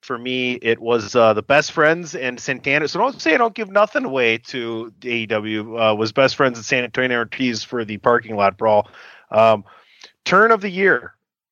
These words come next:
uh, twenty eighteen. I, we didn't have this, this, uh, this is twenty eighteen and on, uh, uh, uh, category. I had Daniel Bryan and Carmella co-winners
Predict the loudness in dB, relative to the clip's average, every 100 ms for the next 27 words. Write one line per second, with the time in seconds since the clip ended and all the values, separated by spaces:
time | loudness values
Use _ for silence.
0 | -4 0 2 0 -4 _ _ _ _ _
1 | _ _ -16 -8 -4 -4 -6 -12 -8 -4
2 | -2 0 -2 -2 -4 0 2 0 -4 -12
3 | -18 -14 -14 -10 -8 -8 -8 -12 -8 -4
4 | -2 -4 -4 -2 0 0 -4 -10 -14 -14
5 | -14 -16 _ -20 -18 -2 2 2 0 -4
6 | -6 -8 -16 _ -2 2 2 0 0 0
7 | 0 2 2 2 0 -4 -8 -6 -4 -2
8 | -2 -4 -6 -8 -8 -14 -20 -20